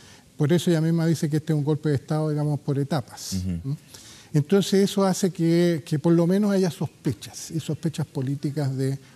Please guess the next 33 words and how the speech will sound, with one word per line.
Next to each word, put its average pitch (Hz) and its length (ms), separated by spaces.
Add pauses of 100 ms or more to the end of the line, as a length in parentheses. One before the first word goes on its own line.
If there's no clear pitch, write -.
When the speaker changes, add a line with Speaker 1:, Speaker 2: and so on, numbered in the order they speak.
(160)
Speaker 1:
esto. 143 320
Como 139 240
tú 165 140
bien 156 240
dices, 156 320 (460)
no 139 180
hay 160 100
una 165 160
prueba 160 240
fehaciente, 139 800 (600)
eh, 139 400
de, 127 720
de, 117 580
de 123 220
que 135 140
la 123 140
acusación 123 460
contra 139 280
Lula 135 260
sea 120 480
cierta. - 420 (180)
Speaker 2:
Ahora, 117 260
aquí 135 320
la 143 120
dificultad 110 460
evidentemente 123 840
es, - 180
eh, 113 140
que, 120 540
que 123 80
tiene 147 160
más 123 100
peso - 340